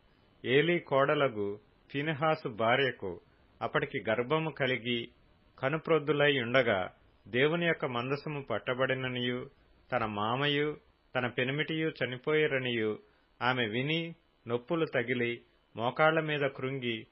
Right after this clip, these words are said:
ప్రసవమాయెను. ఆమె మృతి నొందుచుండగా, దగ్గర నిలిచి ఉన్న స్త్రీలు ఆమెతో, "భయపడవద్దు, కుమారుని కంటివన్రి" గాని, ఆమె ప్రత్యుత్తరమియ్యకయు లక్ష్య పెట్టకయు నుండినదై, దేవుని మందసము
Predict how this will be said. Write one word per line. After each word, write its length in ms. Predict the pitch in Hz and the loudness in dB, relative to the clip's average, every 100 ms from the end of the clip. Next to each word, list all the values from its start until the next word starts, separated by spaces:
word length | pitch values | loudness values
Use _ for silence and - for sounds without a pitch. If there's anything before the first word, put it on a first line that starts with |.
| _ _ | _ _
ప్రసవమాయెను. 1000 | 113 107 147 139 127 110 101 98 101 87 - _ _ _ 123 | -4 -4 -2 -2 -2 -2 -4 -6 -8 -10 -14 _ _ _ -2
ఆమె 220 | 143 143 | 0 0
మృతి 300 | 131 139 160 | 0 0 0
నొందుచుండగా, 840 | 156 160 143 139 143 131 117 101 - _ _ - | -2 -4 -4 -2 0 4 4 2 -6 _ _ -4
దగ్గర 320 | 117 147 156 | 2 2 4
నిలిచి 440 | 156 151 147 156 | 2 -2 -2 -4
ఉన్న 200 | 143 135 | -2 -2
స్త్రీలు 640 | 127 - 135 143 135 101 - _ _ _ - | -4 -4 -2 0 0 -2 -6 _ _ _ 0
ఆమెతో, 480 | 127 156 147 147 | 2 2 2 0
"భయపడవద్దు, 920 | 107 113 135 151 151 151 131 131 131 127 _ _ - | 4 4 4 4 2 0 -2 -2 -2 -8 _ _ -10
కుమారుని 480 | 123 143 156 160 | 2 6 6 2
కంటివన్రి" 640 | 151 127 127 143 131 131 127 | 0 -2 0 0 0 0 -2
గాని, 540 | 101 110 131 110 92 - _ _ _ 120 | 2 0 0 -2 -8 -16 _ _ _ 0
ఆమె 260 | 127 131 | 2 2
ప్రత్యుత్తరమియ్యకయు 1300 | 123 117 - 156 151 156 147 139 139 135 139 135 139 - _ _ | 2 -2 -2 -6 -2 -2 0 0 0 2 0 0 -2 -8 _ _
లక్ష్య 300 | 110 - 160 | -4 0 -2
పెట్టకయు 600 | - 135 143 - 143 143 | 0 0 0 -2 0 0
నుండినదై, 760 | 135 123 135 135 131 104 92 95 _ _ _ _ _ - | 0 -2 -2 -2 0 0 -2 -4 _ _ _ _ _ -2
దేవుని 360 | 123 151 170 160 | 2 4 4 2
మందసము 760 | 139 147 156 165 139 123 | 0 0 0 -2 -2 -4